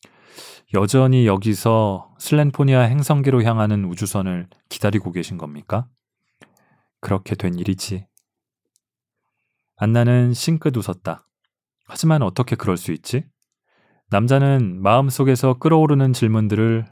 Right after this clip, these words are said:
도로 삼켰다. "당신이 슬렌포니아로 가는 걸 간절히 바랐던 이유는 이제 알겠어요." 남자는 손으로 의자를 두드렸다. 안나는 남자를 보고 있었다.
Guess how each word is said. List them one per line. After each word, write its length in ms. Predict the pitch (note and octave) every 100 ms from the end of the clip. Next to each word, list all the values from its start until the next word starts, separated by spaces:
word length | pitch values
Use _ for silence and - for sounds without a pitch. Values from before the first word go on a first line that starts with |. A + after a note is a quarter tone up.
| _
도로 220 | - G2+ G2+
삼켰다. 560 | B2+ B2 A2 - D#2+ _ _ _ _ _ _ _ _ _ _ _ _ _ _
"당신이 500 | A2+ B2 C3+ C3+ C3+
슬렌포니아로 680 | B2 D#3 D#3 D3+ D3+ D3 C3+
가는 240 | A#2+ A2 A2
걸 160 | A2
간절히 480 | A#2 - G#2 A#2+ B2
바랐던 420 | A2+ G#2+ - G#2
이유는 500 | F#2+ F2 F2 G#2 G2+ F#2+ _ _
이제 180 | G2+ G#2+
알겠어요." 640 | G2 F#2+ F#2 - E2 F2 - _ _ _ _ _ _ _ _ _ _ _ _ _
남자는 540 | A2+ A#2+ C3 C3 C3
손으로 520 | B2+ D#3 D3+ C#3 B2+ G2+
의자를 380 | G#2 A#2+ A#2 G#2+
두드렸다. 580 | - G#2+ E2+ - E2 - _ _ _
안나는 420 | A2 A#2 A#2 A#2
남자를 420 | F#2 G2 A2 G#2+
보고 240 | F#2 F#2+
있었다. 480 | F2+ - D#2+ - D#2